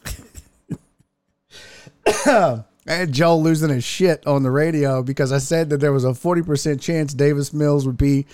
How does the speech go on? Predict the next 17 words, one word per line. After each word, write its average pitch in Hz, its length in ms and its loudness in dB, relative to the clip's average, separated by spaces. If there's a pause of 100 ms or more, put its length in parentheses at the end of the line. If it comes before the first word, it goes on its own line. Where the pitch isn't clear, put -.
(300)
the 127 100 -2
starting, 151 760 2
uh, 135 200 2
quarterback 147 480 0
for - 120 -8
the 127 60 0
Houston 143 240 -4
Texans 147 400 -2
in 120 140 -4
game 139 260 -2
one. 139 360 -2 (800)
And 180 80 0
he 233 80 2
thought 160 240 4
I 175 40 4
was 185 160 2
crazy. 240 540 -2